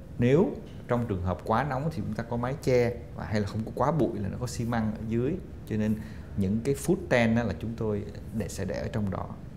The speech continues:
thì sẽ có sự thoải mái hơn nữa mà. À, hay là những cái trận mưa nhỏ đó thì nó cũng không sao, là không có,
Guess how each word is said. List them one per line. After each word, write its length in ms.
thì 160
sẽ 200
có 300
sự 180
thoải 180
mái 220
hơn 400
nữa 160
mà. 60
À, 240
hay 240
là 200
những 340
cái 280
trận 280
mưa 140
nhỏ 460
đó 80
thì 160
nó 140
cũng 80
không 180
sao, 240
là 120
không 200
có, 80